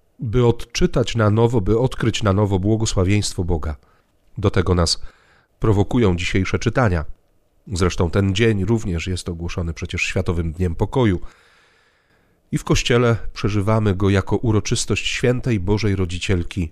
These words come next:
Maryi. Jestem ostatnio pod ogromnym wrażeniem tekstu papieża Franciszka, rozważań do pozdrowienia anielskiego,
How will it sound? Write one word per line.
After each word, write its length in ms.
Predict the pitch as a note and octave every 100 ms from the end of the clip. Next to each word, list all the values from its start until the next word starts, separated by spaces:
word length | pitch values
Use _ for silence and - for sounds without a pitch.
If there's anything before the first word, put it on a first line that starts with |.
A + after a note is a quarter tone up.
| -
Maryi. 480 | G#2 F2 F2 D#2 D2+ _ _ _ _ _ _ _ -
Jestem 400 | - G#2+ F#2+ F#2
ostatnio 400 | - A#2 - G2
pod 140 | G2+
ogromnym 400 | G2 G2+ G2+ F#2
wrażeniem 460 | F#2+ F#2+ G2+ F#2+ F#2+ - _ _ _ _ _ -
tekstu 340 | F#2+ - A2+
papieża 360 | G#2+ G#2+ F#2+ F#2+
Franciszka, 600 | G#2+ F#2+ - B2+ G2 E2+ - - _ _ _ _ -
rozważań 640 | G#2+ F#2 G2 F2+ F#2 F2+ G#2+
do 340 | F#2+ F#2 F2 - - _ _ -
pozdrowienia 640 | G#2+ F#2+ G2+ G2+ G#2 F2+
anielskiego, 680 | E2+ F#2 E2+ - G#2 F#2 G#2+